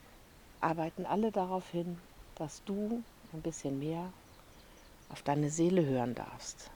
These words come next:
Und in der Meditation am Donnerstag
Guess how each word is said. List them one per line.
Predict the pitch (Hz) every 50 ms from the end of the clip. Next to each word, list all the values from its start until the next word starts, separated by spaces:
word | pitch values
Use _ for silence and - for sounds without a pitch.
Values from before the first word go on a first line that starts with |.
| - - - - - - - - - - - - - - - - - - - - - -
Und | - 175 170 -
in | 123 143 147
der | 151 147
Meditation | 147 147 139 - 165 - - - 147 - - - - - - 262 240 233 233
am | - 139 135
Donnerstag | 123 139 160 185 190 175 - - - 143 170 202